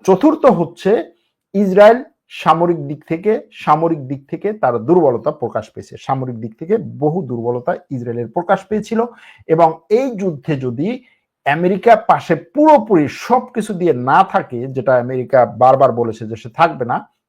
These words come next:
তাহলে ইসরায়েলের আরো বেশি দুর্বলতা প্রকাশ পেত এবং ইসরায়েল, আহ, মানে এই যুদ্ধে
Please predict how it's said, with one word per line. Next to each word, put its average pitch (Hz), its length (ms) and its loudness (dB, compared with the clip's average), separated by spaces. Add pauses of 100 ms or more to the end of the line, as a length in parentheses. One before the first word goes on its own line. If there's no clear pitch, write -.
(120)
তাহলে 143 440 -2 (180)
ইসরায়েলের 131 440 -2 (100)
আরো 156 200 0
বেশি 180 200 -6
দুর্বলতা 196 440 -2
প্রকাশ 202 340 -6
পেত 220 280 -6 (420)
এবং 170 360 2 (200)
ইসরায়েল, 165 420 2 (520)
আহ, 117 500 2 (400)
মানে 120 320 -2 (160)
এই 170 240 -2
যুদ্ধে 139 440 0